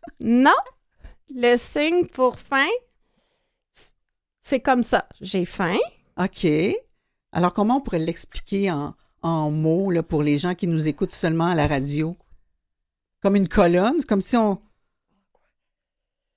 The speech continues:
Speaker 1: Ben,
Speaker 2: <laughs> C'est pas
Speaker 1: c'est,
Speaker 2: con-
Speaker 1: c'est comme quand notre ventre gargouille. On peut même ajouter, euh, vous voyez le signe « j'ai faim »,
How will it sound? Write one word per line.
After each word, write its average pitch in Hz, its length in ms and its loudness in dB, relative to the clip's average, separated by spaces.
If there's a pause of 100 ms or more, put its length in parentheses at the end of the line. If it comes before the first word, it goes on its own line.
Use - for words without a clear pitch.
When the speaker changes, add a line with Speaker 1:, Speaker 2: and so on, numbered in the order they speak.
(720)
Speaker 1:
Ben, 220 240 -4 (1800)
Speaker 2:
<laughs> - 260 -2
C'est 277 280 0 (200)
pas 247 80 0
Speaker 1:
c'est, 247 80 0
Speaker 2:
con- 233 340 2
Speaker 1:
c'est 269 280 -2
comme 659 360 -2
quand 233 220 4
notre 220 280 2
ventre 254 300 2
gargouille. 240 1000 2 (1040)
On 226 120 0
peut 453 140 2 (180)
même 311 300 2
ajouter, 254 880 0
euh, 196 880 0
vous 208 180 -14
voyez 233 320 -2
le 254 180 2
signe « 302 280 -2
j'ai 233 220 0
faim », 254 240 -4